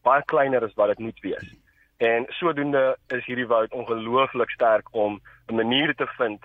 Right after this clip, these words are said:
om water in die hand te kry en ook nutriënte in die hande te kry.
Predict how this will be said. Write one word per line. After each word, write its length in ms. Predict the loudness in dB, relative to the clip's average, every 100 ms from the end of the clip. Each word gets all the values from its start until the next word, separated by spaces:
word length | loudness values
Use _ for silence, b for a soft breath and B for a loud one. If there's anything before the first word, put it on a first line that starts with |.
| -12
om 160 | -6
water 340 | 2 2 2 0
in 80 | 2
die 100 | 2
hand 160 | 2
te 60 | 0
kry 200 | 0 0
en 160 | 0
ook 120 | -6 -6
nutriënte 440 | -4 -2 -4 -4
in 60 | -4
die 100 | -2
hande 160 | -2
te 120 | -4
kry. 200 | -8 -6